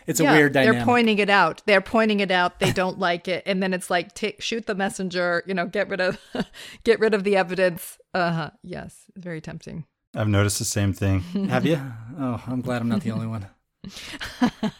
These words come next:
Speaker 1: So are
Speaker 2: We're
Speaker 1: we, are
Speaker 2: definitely
Speaker 1: we
Speaker 2: not.
Speaker 1: fundamentally out of balance? Um, speaking, like, more meta now, back to culture and, and religion and whatnot, Christianity at large, or maybe within our own church,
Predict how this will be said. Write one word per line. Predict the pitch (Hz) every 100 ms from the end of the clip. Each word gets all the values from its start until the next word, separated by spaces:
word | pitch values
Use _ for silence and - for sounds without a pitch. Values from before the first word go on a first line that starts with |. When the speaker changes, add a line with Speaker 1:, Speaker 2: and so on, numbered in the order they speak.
| 190 - 359 349 254 175
Speaker 1:
So | - 180
are | 185 196
Speaker 2:
We're |
Speaker 1:
we, | 233 269
are | -
Speaker 2:
definitely | 170 190
Speaker 1:
we | 254
Speaker 2:
not. | -
Speaker 1:
fundamentally | - 175 170 143 131 131 139 139 147
out | 143 135 127
of | 107 92
balance? | 110 113 117 117 - - _
Um, | 139 123 120 120
speaking, | - - 180 170 143 131
like, | 143 120 120
more | 120
meta | 110 117 113 107
now, | 104 104
back | 98 135 135 -
to | - 127 123 120 110 -
culture | 131 117 - 113
and, | 110 110
and | 127 117
religion | 117 120 113 117
and | 113
whatnot, | 110 117 113 113
Christianity | - 131 - 127 120 113
at | 117
large, | 127 143 143 131 113
or | 110
maybe | 120 120
within | 117 123 113
our | 110
own | 117
church, | - 123